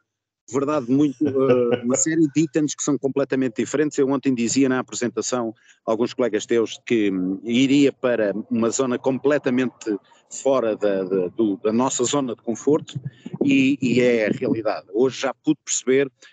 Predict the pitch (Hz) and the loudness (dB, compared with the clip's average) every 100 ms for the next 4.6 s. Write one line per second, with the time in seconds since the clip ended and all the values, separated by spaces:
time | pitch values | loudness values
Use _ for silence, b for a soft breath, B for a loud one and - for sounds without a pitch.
0 | b - 170 160 - 156 131 147 - 127 | b -2 0 0 0 0 2 0 0 0
1 | 117 104 98 110 - 156 - 131 160 147 | 0 0 -2 -4 -2 -2 -2 -2 0 0
2 | 123 98 120 131 131 - 123 123 127 113 | -2 -4 0 0 0 -2 0 0 0 -2
3 | - 139 127 120 - 135 131 117 101 95 | -4 -4 -2 -2 -2 -2 0 0 0 -2
4 | - 165 135 156 147 147 | 0 0 4 2 2 -2